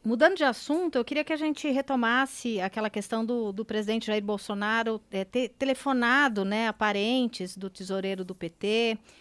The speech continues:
é, que foi assassinado, é, em Foz do Iguaçu, né, o guarda civil Marcelo Arruda. Né, já que você tá falando em campanha, isso também foi um movimento de campanha, né? É, como é que você considera esse movimento,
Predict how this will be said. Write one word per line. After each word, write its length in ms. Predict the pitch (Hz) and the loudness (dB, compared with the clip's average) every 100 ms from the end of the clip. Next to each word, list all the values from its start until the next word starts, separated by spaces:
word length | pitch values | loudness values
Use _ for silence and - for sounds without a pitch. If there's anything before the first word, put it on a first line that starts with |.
| - _ 190 | -20 _ -2
é, 200 | 180 185 | 0 0
que 120 | 202 | -4
foi 300 | - 220 214 | -4 -2 -2
assassinado, 800 | 196 202 - 190 196 185 180 170 165 | -2 -6 -6 -2 0 -2 -4 -10 -8
é, 300 | 185 175 170 | -6 -4 -4
em 100 | 165 | -4
Foz 200 | 202 190 | -4 -2
do 60 | 185 | -2
Iguaçu, 440 | 170 - 254 277 | -4 -2 0 2
né, 240 | 226 208 | 4 2
o 80 | 190 | 2
guarda 300 | 185 185 190 | 2 0 0
civil 280 | 180 185 196 | -2 -2 0
Marcelo 320 | 196 185 196 185 | -2 -2 -2 -2
Arruda. 560 | 165 202 233 247 262 - - - - | -2 -2 0 2 0 0 -18 -20 -2
Né, 140 | 262 | 0
já 80 | 302 | 0
que 80 | - | 0
você 80 | 294 | 2
tá 100 | 285 | 2
falando 260 | 269 254 | 4 4
em 40 | 247 | 4
campanha, 380 | 247 294 302 262 | 2 2 2 2
isso 220 | 370 - | -2 0
também 360 | 403 302 370 | 2 4 4
foi 300 | 427 - 277 | 2 4 6
um 40 | 247 | 6
movimento 460 | 240 214 226 220 | 4 2 0 0
de 140 | 202 214 | -2 -2
campanha, 600 | 220 208 196 170 165 165 | -2 0 2 2 2 0
né? 400 | 185 220 262 247 | 2 4 2 2
É, 360 | - 208 208 208 | 0 2 2 2
como 160 | 262 339 | 4 2
é 40 | |
que 80 | 370 | 4
você 220 | 381 359 | 0 2
considera 420 | 330 302 247 254 | 0 2 4 6
esse 160 | 254 254 | 4 2
movimento, 680 | 240 214 226 240 240 220 | 2 2 2 4 2 -2